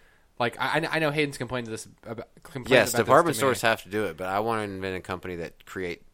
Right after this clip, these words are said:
Speaker 2: like, solves that problem. That
Speaker 1: Okay.
Speaker 2: takes, that takes care. I'm the middleman for the returns.
Speaker 1: All right, 'cause you don't want the, you don't want the actual stores to be responsible for those online
Speaker 2: I just don't
Speaker 1: returns.
Speaker 2: want 'em to have to worry about it. I don't want the
Speaker 1: Yeah.
Speaker 2: customer to have to go to the mall to return it or ship it back. I want them to have to make an appointment with me, and I'll take care of it.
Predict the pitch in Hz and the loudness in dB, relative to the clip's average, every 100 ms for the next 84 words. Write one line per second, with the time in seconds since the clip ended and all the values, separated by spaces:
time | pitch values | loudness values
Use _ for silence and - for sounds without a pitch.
0 | - 85 78 - 87 85 80 - 78 - | -14 -12 -10 -6 -4 -6 -10 -8 -10 -10
1 | - - - - _ - 95 139 110 107 | -18 -20 -20 -20 _ -6 -4 -2 -4 -4
2 | 104 92 - 92 - - 85 73 85 87 | -6 -6 -6 -8 -8 -10 -8 -6 -8 -8
3 | 87 82 82 78 73 78 73 73 73 57 | -8 -8 -10 -12 -12 -14 -14 -14 -16 -16
4 | 52 - _ _ _ _ _ _ _ _ | -18 -20 _ _ _ _ _ _ _ _
5 | _ _ 147 139 123 135 120 123 117 107 | _ _ -4 -4 -4 -6 -2 -2 -2 -6
6 | 101 104 95 107 117 107 104 101 - 101 | -6 -8 -8 -6 -6 -6 -8 -10 -10 -12
7 | - 113 107 101 107 104 98 - 104 101 | -6 -4 -2 -6 -8 -8 -8 -8 -8 -8
8 | 104 110 101 95 98 98 98 87 90 101 | -14 -8 -8 -8 -10 -10 -10 -10 -6 -6
9 | 87 85 82 80 82 95 95 73 - 92 | -6 -6 -8 -10 -8 -8 -8 -12 -10 -6
10 | 95 90 120 98 90 98 92 90 - 92 | -6 -6 -6 -6 -6 -6 -4 -4 -6 -8
11 | 87 87 87 87 85 - 90 90 82 - | -6 -6 -6 -6 -8 -10 -8 -8 -10 -12
12 | 82 80 85 95 92 90 87 90 85 85 | -14 -12 -10 -10 -10 -10 -10 -10 -10 -12
13 | 82 85 82 87 78 90 73 67 71 87 | -12 -14 -12 -14 -14 -14 -12 -14 -14 -12
14 | 92 82 80 85 62 - 64 50 50 | -10 -10 -12 -16 -16 -16 -16 -16 -20